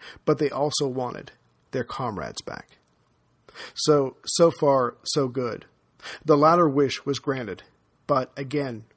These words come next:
what did they achieve? That could only be answered by the morning's light, when the Bob Martins from Malta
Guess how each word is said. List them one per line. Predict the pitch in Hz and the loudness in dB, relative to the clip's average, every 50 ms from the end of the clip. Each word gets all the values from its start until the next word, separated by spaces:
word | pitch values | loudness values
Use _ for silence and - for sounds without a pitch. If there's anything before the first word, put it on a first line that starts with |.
| _ - | _ -8
what | 135 139 151 151 131 | -4 -2 -2 -2 -2
did | - 147 135 | -4 -6 -2
they | 143 139 131 123 | -2 -2 -2 -4
achieve? | 117 - - - 151 139 123 104 104 - - - _ _ _ _ _ _ _ - - - - - | -4 -2 -2 0 0 -2 -2 -4 -8 -14 -18 -20 _ _ _ _ _ _ _ -20 -20 -20 -16 -8
That | 127 123 151 147 143 131 - _ _ _ _ - _ _ - | -2 0 0 0 0 -4 -6 _ _ _ _ -20 _ _ -4
could | - 165 151 | 0 2 4
only | 151 156 156 143 | 4 4 4 4
be | 143 151 139 | 2 2 0
answered | 131 135 143 139 - 151 139 | 0 -4 -4 -4 -4 -4 -2
by | 135 139 139 | -2 -2 -2
the | 131 135 | -2 -4
morning's | 131 135 139 139 139 135 131 127 - | -4 -2 -2 -2 -2 -4 -6 -6 -6
light, | 131 123 120 120 - - _ _ _ _ - - - - - | -4 -4 -4 -4 -6 -12 _ _ _ _ -20 -20 -20 -8 -2
when | 139 156 151 | 0 2 2
the | 147 | 2
Bob | 139 127 - 143 143 151 147 | 2 2 2 2 2 2 2
Martins | 151 143 139 139 131 139 139 - - | 0 0 0 0 -2 -4 -10 -10 -8
from | 143 131 127 | -6 -6 -6
Malta | 131 127 123 123 - - - 90 | -4 -6 -6 -6 -8 -12 -14 -14